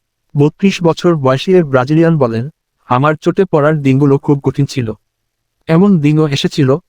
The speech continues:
যখন মনে হয়েছিল হাল ছেড়ে দেই। এর ভেতর দিয়ে যাওয়া অনেক কঠিন ছিল।" অক্টোবরে পাওয়া চোটে বা হাঁটুর অ্যান্টেরিয়র ক্রুশিয়েট লিগামেন্ট ও মেনিসকাস ছিঁড়ে গিয়েছিল নেইমারের, যার কারণে করাতে হয় অস্ত্রোপচার।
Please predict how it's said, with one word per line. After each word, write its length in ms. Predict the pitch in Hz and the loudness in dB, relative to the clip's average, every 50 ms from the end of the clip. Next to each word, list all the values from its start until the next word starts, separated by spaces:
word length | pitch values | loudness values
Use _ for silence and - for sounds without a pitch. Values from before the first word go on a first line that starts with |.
| _ _ _ _ | _ _ _ _
যখন 340 | - 131 131 131 - 180 185 | -4 -2 -2 0 2 2 2
মনে 260 | 175 170 160 151 151 | 4 4 2 2 0
হয়েছিল 380 | 143 139 127 123 - 156 147 160 | 0 0 -2 -2 0 0 0 0
হাল 220 | 165 156 151 147 | 0 0 -2 -2
ছেড়ে 280 | 139 - - 131 113 104 | -4 -2 -2 -2 -2 -2
দেই। 240 | 101 104 107 107 110 _ _ _ _ _ _ _ | -4 -6 -8 -10 -12 _ _ _ _ _ _ _
এর 220 | - 165 170 175 160 | -2 -2 -2 -2 -2
ভেতর 380 | 139 143 156 160 - 202 202 | -2 -2 -2 0 0 0 0
দিয়ে 300 | 196 185 165 156 147 160 | 0 0 0 0 0 0
যাওয়া 340 | 156 135 123 120 120 127 135 | -2 -2 -2 0 0 0 0
অনেক 300 | 143 135 131 127 156 165 - | -2 0 0 0 0 0 -2
কঠিন 240 | - 135 - 151 147 | -4 -4 -2 -4 -4
ছিল।" 300 | - - 120 117 113 113 113 _ _ _ _ _ _ _ | -4 -4 -6 -6 -6 -6 -10 _ _ _ _ _ _ _
অক্টোবরে 520 | - 143 - - 196 190 196 202 190 180 180 | -4 -4 -2 0 0 2 2 4 2 2 0
পাওয়া 340 | - - 135 131 135 170 | 0 0 0 0 0 0
চোটে 320 | - - 160 147 - 143 139 | -2 -2 -4 -2 0 -2 -2
বা 160 | 131 147 147 | 0 -2 -2
হাঁটুর 360 | 139 143 135 - - 175 165 147 | -2 -4 -4 -2 -2 -2 -2 -2
অ্যান্টেরিয়র 520 | 123 113 110 - 139 135 139 139 147 156 - | -4 -4 -2 0 0 2 2 2 0 -2 -2
ক্রুশিয়েট 400 | - 151 147 - - 165 160 - - | -4 -4 -2 -2 0 -2 -2 -2 -2
লিগামেন্ট 520 | 131 120 117 123 123 123 127 127 - - | -2 -2 0 0 0 0 0 0 0 0
ও 40 | 135 | 0
মেনিসকাস 520 | 123 117 120 127 131 - - - 160 - - | 0 2 2 0 -2 -2 -4 -6 -6 -6 -6
ছিঁড়ে 240 | - - 131 135 135 | -4 -2 -2 0 -2
গিয়েছিল 400 | 120 120 120 - - 131 131 127 | -2 -4 -6 -4 -2 -2 0 0
নেইমারের, 420 | 113 104 95 90 95 101 107 107 - _ _ _ _ _ _ _ _ _ _ _ _ _ _ 147 | 0 0 0 0 -2 -4 -6 -8 -10 _ _ _ _ _ _ _ _ _ _ _ _ _ _ -6
যার 300 | 139 131 127 143 160 170 | -2 0 0 0 -2 -2
কারণে 380 | - 175 170 165 175 180 190 | -2 -2 0 0 2 0 -2
করাতে 420 | 190 - - 131 120 123 - - 160 | -2 -2 -2 -2 -2 -2 -4 -4 -4
হয় 240 | 160 165 165 156 143 | -2 -2 -2 0 0
অস্ত্রোপচার। 600 | 135 120 - - 117 110 - 113 - - 117 | -2 -4 -4 -2 -2 -2 -2 -4 -4 -4 -6